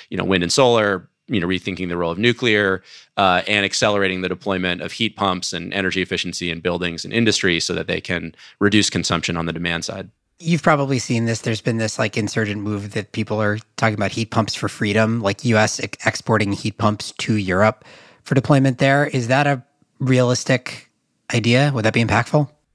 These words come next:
Speaker 1: My sense is that that probably has the situation backwards, that Europe produces, Europe and, and Asian, you know, manufacturers produce more of the global heat pump market, you know, with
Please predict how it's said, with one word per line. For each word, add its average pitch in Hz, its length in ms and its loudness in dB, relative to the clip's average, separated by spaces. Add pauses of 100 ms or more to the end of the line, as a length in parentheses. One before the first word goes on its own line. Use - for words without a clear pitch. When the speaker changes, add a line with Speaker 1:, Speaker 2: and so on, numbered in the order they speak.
(120)
Speaker 1:
My 151 400 2
sense 156 340 2
is 135 160 0
that 127 300 0
that 123 240 0
probably 120 280 2
has 113 240 0
the 104 140 -4
situation 113 540 -2
backwards, 139 580 0
that 101 180 -2
Europe 117 300 2
produces, 110 640 -2
Europe 117 220 4
and, 98 300 -4
and 92 400 -4
Asian, 117 640 0
you 120 80 2
know, 113 160 6
manufacturers 113 580 0
produce 110 320 0
more 110 480 4 (380)
of 107 160 2
the 107 100 2
global 107 280 2
heat 113 160 -2
pump 110 220 -2
market, 104 580 0
you 110 120 -2
know, 98 100 0
with 123 300 2